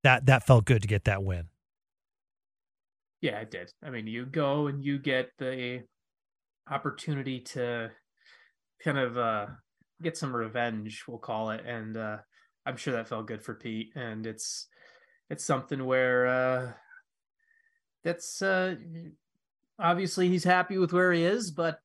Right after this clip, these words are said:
Speaker 2: it's, uh, it's, it's easy to kind of, to look at what, what happened with Vegas and how th-, and how things went and everything, and to feel like you kind of didn't get the best opportunity if you're Pete and stuff like that, just where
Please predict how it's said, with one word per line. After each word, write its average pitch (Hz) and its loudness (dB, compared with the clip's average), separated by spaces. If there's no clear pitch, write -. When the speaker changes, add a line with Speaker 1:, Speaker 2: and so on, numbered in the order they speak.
Speaker 2:
it's, 170 -6
uh, 151 4
it's, 143 -14
it's 147 -10
easy 170 0
to 156 0
kind 151 2
of, 143 0
to 156 -4
look 165 2
at 147 2
what, 147 -8
what 160 -4
happened 151 0
with 139 -6
Vegas 143 0
and 123 -10
how 151 2
th-, - -8
and 147 -4
how 147 0
things 147 -2
went 143 0
and 147 -2
everything, 156 -2
and 127 -6
to 135 -12
feel 151 2
like 143 -2
you 151 -16
kind 156 0
of 135 -2
didn't 156 -2
get 165 -2
the 156 -2
best 165 -2
opportunity 170 0
if 123 -4
you're 127 -10
Pete 120 -8
and 127 -12
stuff - -6
like 120 -8
that, 113 -8
just - -10
where 131 -2